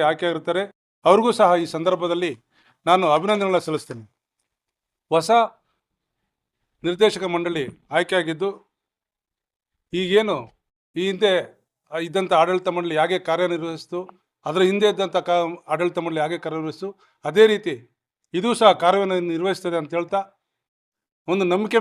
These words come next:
ಮೇಲೆ ನಾನು ಈ ಸಂದರ್ಭದಲ್ಲಿ ಹೇಳ್ತಾ ಎಲ್ರಿಗೂ ಸಹ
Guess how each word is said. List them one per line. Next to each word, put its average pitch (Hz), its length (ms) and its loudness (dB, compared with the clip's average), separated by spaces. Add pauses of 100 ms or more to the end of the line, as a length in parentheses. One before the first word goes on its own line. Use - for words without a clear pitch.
ಮೇಲೆ 180 160 0 (1400)
ನಾನು 185 220 4 (920)
ಈ 180 40 -4 (100)
ಸಂದರ್ಭದಲ್ಲಿ 190 520 2
ಹೇಳ್ತಾ 180 260 0 (440)
ಎಲ್ರಿಗೂ 214 340 0
ಸಹ 208 180 2